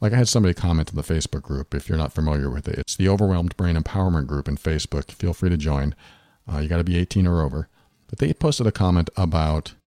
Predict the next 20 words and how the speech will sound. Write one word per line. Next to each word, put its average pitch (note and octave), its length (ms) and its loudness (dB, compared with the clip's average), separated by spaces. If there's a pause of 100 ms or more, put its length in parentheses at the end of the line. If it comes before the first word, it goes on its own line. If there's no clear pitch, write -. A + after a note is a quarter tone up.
(100)
dealing D3+ 260 4
with C#3 100 4
a A#2+ 60 4
relative G2+ 520 4
that F2+ 180 4
made G#2+ 420 2
them F2+ 540 4
so B2+ 480 0
angry G2 800 4
and E2+ 380 0
was D#2+ 240 -4
lying, A2 800 6
and F2 400 2 (380)
the A2 100 2
relative B2+ 460 4
was F#2+ 140 6
just F#2 440 2
being F2+ 340 4
mean. A2+ 400 4 (640)
And F2+ 480 4